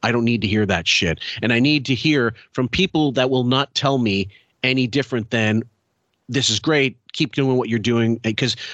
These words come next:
my, my real s-, echo chamber is you guys, because you don't, you don't talk shit. If you think something is not good, you're gonna say it.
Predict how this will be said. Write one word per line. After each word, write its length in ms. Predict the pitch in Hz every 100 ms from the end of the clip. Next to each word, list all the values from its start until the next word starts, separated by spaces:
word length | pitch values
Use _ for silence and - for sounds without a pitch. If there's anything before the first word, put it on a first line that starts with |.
| -
my, 340 | 127 123 120 120
my 140 | 113
real 340 | 113 147 220
s-, 180 | 214 - -
echo 240 | 147 147
chamber 640 | 131 - 107 104 95 95 95 -
is 340 | 113 107 98 -
you 300 | 95 120 123
guys, 280 | 107 98
because 400 | 101 110 113 101
you 120 | 120 120
don't, 320 | 127 127 131 _ _ _ _ _ _ -
you 120 | 139
don't 160 | 165 160
talk 240 | 147 131
shit. 340 | - - 107 85
If 160 | 117
you 140 | 131 147
think 320 | - 160 170
something 320 | - 139 139
is 140 | 117 117
not 240 | 113 -
good, 240 | 127 107
you're 100 | 107
gonna 180 | 113 110
say 300 | 98 120 113
it. 160 | 76